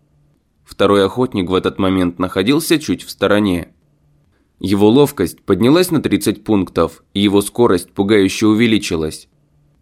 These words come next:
Он почти мгновенно появился перед охотником, занося свой меч для удара. Но неожиданно охотник выстрелил в занесённый меч своим языком, словно пулей,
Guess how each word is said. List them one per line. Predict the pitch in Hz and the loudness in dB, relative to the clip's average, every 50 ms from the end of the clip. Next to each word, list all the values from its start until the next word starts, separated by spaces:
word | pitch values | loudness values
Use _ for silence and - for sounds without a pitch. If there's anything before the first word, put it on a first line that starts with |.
| _ _ _ _ _ - | _ _ _ _ _ 0
Он | 123 127 117 101 | 2 2 2 2
почти | 110 101 - - - 117 | 0 -2 -4 -4 -2 0
мгновенно | 110 107 98 104 113 107 113 113 107 104 98 92 | 0 2 2 2 2 2 2 2 2 2 0 0
появился | - 107 101 101 104 104 107 98 95 - - 90 | 0 2 2 2 4 4 2 2 0 0 -2 -4
перед | 85 - 98 92 92 87 95 | -2 0 0 0 2 0 0
охотником, | 95 - - 143 135 120 104 87 - 90 85 85 78 - _ | -2 0 0 0 0 0 -2 -2 -2 -2 -4 -4 -6 -8 _
занося | 101 95 110 101 98 98 - - 165 147 | -4 -2 0 0 0 0 -2 -2 -2 -2
свой | - - 110 101 90 | -2 0 0 2 2
меч | 90 90 95 92 - - | 2 0 -2 -2 -4 -8
для | 98 92 95 95 98 | -6 -2 0 2 2
удара. | 107 101 101 98 90 87 87 82 82 - _ _ _ _ _ _ _ | 2 2 2 2 2 2 0 -4 -6 -12 _ _ _ _ _ _ _
Но | 113 117 113 | 0 2 2
неожиданно | 110 107 104 101 101 101 131 131 117 113 101 95 90 85 - - _ | 4 4 2 2 2 2 0 0 2 2 2 2 0 -2 -4 -4 _
охотник | - 110 - - 165 170 170 - 143 107 101 | -2 -2 0 2 2 2 2 2 0 2 2
выстрелил | 104 131 127 - 113 113 113 117 113 104 | 0 0 0 0 -2 0 2 2 2 2
в | 92 | 0
занесённый | 87 104 101 101 98 98 - 110 101 101 98 95 95 | 0 0 2 2 2 0 0 0 0 0 0 0 0
меч | 98 104 117 120 - | 0 0 -2 -2 -4
своим | - - 90 92 95 92 92 | -8 -6 -2 0 2 2 2
языком, | 90 98 98 101 113 110 - - 104 92 85 82 - - - | 2 2 2 0 -2 -2 0 0 0 0 0 -4 -8 -14 -14
словно | - - 113 104 104 120 117 | -4 -2 0 2 2 2 0
пулей, | 113 - 117 98 87 87 87 - - - | 0 0 0 0 2 0 0 -4 -6 -12